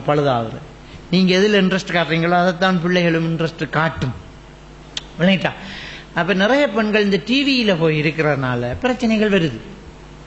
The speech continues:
ஒரு காலிக்கோட்ல க-, காளி கல்யாணம்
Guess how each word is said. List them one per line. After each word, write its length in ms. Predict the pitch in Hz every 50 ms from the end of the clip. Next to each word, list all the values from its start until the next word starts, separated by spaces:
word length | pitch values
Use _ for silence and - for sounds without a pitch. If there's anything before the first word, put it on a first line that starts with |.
| - - - - -
ஒரு 160 | 147 147 143 -
காலிக்கோட்ல 760 | 170 170 180 196 226 226 214 226 214 208 180 170 220 196 -
க-, 200 | - 180 170 165
காளி 380 | 147 - 156 156 170 185 196 185 -
கல்யாணம் 540 | - 160 165 190 208 208 208 214 208 196